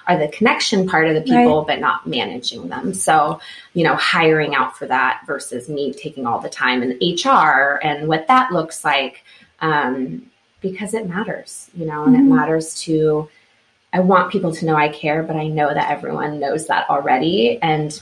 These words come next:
Speaker 1: being in the company, I know that they can feel my passion and my drive, um, every single day. I just, the physical management of it is,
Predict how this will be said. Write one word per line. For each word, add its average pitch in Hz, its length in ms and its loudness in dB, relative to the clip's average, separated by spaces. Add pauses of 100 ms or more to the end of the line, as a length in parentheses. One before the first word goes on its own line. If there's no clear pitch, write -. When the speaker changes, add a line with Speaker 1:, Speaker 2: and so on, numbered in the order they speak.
(100)
Speaker 1:
being 156 220 0
in 147 100 -4
the 147 80 -4
company, 156 420 -10
I 151 100 -4
know 151 160 0
that 147 220 -4
they - 100 -12
can 160 200 -10
feel 160 340 2
my 165 180 2
passion 190 460 0
and 196 140 6
my 202 140 4
drive, 220 640 0 (120)
um, 214 560 -2
every 214 260 0
single 226 340 -2
day. 226 380 0
I 190 160 -4
just, 160 400 -4 (480)
the 170 80 -8
physical 165 540 0
management 151 760 -2
of - 160 -4
it - 220 -6
is, - 480 -8